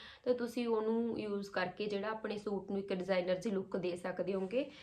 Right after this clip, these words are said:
ਸੋਹਣਾ ਬਣਾ ਸਕਦੇ ਹੋ ਆਪਦੇ ਸੂਟ ਨੂੰ। ਇੱਕ ਵਾਰੀ ਫਿਰ ਤੋਂ ਮੈਂ ਦਿਖਾਉਂਦੀ ਹਾਂ ਕਿਉਂਕਿ ਇਹ ਮੇਰਾ ਫੇਵਰੇਟ ਸੂਟ ਹੈਗਾ, ਬਹੁਤ ਸੋਹਣਾ ਬਣ ਗਿਆ ਇਹ, ਨਾਲੇ ਨੀਵਾਂ ਹੋ ਗਿਆ। ਜੇ ਤੁਹਾਡੇ ਸੂਟ ਕੋਈ ਉੱਚਾ ਹੋ ਰਿਹਾ, ਹਨਾ, ਨਾਲ ਨਾਲ ਨੀਵਾਂ ਹੋ ਜਾਊਗਾ ਤੇ ਨਾਲ ਨਾਲ ਇੱਕ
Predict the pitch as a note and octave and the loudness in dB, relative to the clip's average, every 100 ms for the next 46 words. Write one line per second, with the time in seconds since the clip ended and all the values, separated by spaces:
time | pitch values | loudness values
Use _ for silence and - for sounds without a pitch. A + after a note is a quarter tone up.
0 | - - B3+ A#3 C#4 C4 A3+ F#3 F#3 F#3+ | -18 0 4 8 8 8 6 4 2 0
1 | F3+ G3 F#3 G3 F#3+ G#3 G3 G3+ C4+ C4+ | 0 0 -2 -4 -6 -4 -2 0 -2 -2
2 | - G#3 G#3 G#3+ - A#3 A#3 A3+ - A#3 | -4 -6 -4 -6 -2 0 0 -2 -2 -2
3 | G#3 G#3 G#3+ B3 B3 B3 B3 A3 G3 G3 | 0 -4 -4 -2 2 2 2 2 4 4
4 | A#3 B3 A#3 G#3 G3+ F#3 F#3+ C4+ - - | 4 0 -2 -2 2 2 2 0 -4 -16
5 | - - A3+ A#3 C4+ C#4 A3 B3 A#3+ G#3+ | -16 -2 4 6 6 4 6 6 4 4
6 | G3 G#3 A3+ C4 A3+ G#3+ G#3+ G#3 G3 G3 | 2 2 2 2 2 0 0 0 0 0
7 | G3+ G3 A#3 A#3 A3 A3+ G3+ G#3+ - F#3 | 0 0 -2 -2 -2 0 0 -2 -4 -6
8 | F3+ G3 G3+ G3 F#3+ G#3+ - - G3+ G3+ | -6 0 2 2 -2 -8 -6 2 2 2
9 | F#3+ G#3+ A3+ B3 A#3 G3+ G3 F#3+ F#3 F3 | 0 0 0 0 2 2 2 0 -2 0
10 | F3+ F#3+ F#3+ G3+ A#3+ B3 A3 F#3 F3+ F3+ | 0 0 -2 2 2 2 2 2 2 2
11 | F3+ F3+ A#3 | 0 0 -4